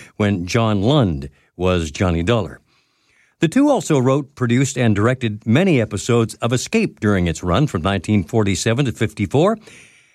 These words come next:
and it's not surprising that the two made the leap from radio into films as the golden age of radio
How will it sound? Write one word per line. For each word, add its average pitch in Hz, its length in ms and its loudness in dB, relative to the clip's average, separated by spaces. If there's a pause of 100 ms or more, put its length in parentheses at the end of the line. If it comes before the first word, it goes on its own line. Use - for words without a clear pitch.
and 185 160 2
it's 190 140 0
not 285 200 0
surprising 123 600 0
that 98 160 0
the 101 80 -8
two 143 220 2
made 123 220 4
the 107 100 2
leap 127 240 -2
from 101 200 0
radio 104 360 2
into 92 160 0
films 101 580 -2
as 101 240 -2
the 90 80 -6
golden 107 400 2
age 107 240 2
of 95 140 0
radio 107 400 0